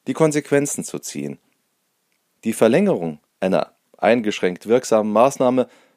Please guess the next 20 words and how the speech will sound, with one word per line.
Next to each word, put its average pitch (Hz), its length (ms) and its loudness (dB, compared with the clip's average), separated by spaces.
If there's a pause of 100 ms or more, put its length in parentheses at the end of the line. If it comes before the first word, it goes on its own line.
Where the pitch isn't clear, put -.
(120)
wird 131 180 -2
kaum 143 300 2
die 135 100 -2
Lösung 135 340 2
bringen, 87 360 -6 (460)
auch 131 260 4
wenn 120 100 -2
man 107 140 0
fünfzehn 143 440 -2
Kilometer 117 500 0
Kreise 117 400 2
um 98 160 -2
hochbrisante 110 680 -2
Hotspots 117 520 -2
zieht, 104 260 -4 (760)
die 107 120 -2
kaum 123 320 2 (120)
zu - 160 -10
kontrollieren 95 600 -8
sind. - 320 -20